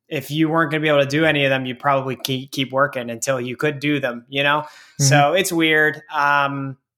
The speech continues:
Speaker 1: they're, they're bored. I know they're bored. Summer is nice now. There are some things you could still go and do stuff outside,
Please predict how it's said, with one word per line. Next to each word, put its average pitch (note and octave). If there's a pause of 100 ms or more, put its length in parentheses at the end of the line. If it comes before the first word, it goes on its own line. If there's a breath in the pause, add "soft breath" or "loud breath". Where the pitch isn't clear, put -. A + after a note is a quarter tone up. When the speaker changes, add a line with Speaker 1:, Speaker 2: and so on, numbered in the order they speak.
(520)
Speaker 1:
they're, E3
they're F3
bored. D#3
I E3
know D#3+
they're D#3
bored. C#3
Summer F#3+
is D3+
nice D#3+
now. D3+
There D3+
are D3
some D3
things D3
you C#3
could C#3
still D3
go C#3+
and B2+
do C3
stuff B2+
outside, B2